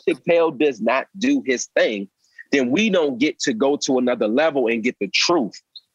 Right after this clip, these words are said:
because there's no barriers on the comedian to do that. And so is the actor. The actor is the one that is holding the gems and the truth and the revelation of where the world needs to go.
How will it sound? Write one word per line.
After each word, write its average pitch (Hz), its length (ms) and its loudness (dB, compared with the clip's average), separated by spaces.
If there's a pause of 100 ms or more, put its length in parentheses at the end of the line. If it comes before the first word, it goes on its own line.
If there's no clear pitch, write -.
(280)
because 135 400 0
there's 143 220 0
no 143 160 2
barriers 135 520 0
on 123 100 0
the 113 60 -2
comedian 117 440 -2
to - 80 -8
do 127 120 0
that. 117 60 2
And 127 100 0
so 233 200 0
is 175 80 -2
the - 100 0
actor. - 360 -2 (260)
The 131 140 2
actor 175 200 0
is 139 220 0
the 120 80 0
one 131 260 0
that 123 140 -2
is 110 260 -4
holding 127 400 0
the 101 80 -2
gems 107 560 0
and 107 140 0
the 98 80 -2
truth 120 440 0 (420)
and 117 160 0
the 98 120 0
revelation 113 880 0
of 101 200 -2
where 120 200 0
the 110 100 -2
world 107 380 0
needs 104 260 -2
to - 140 -4
go. 98 320 0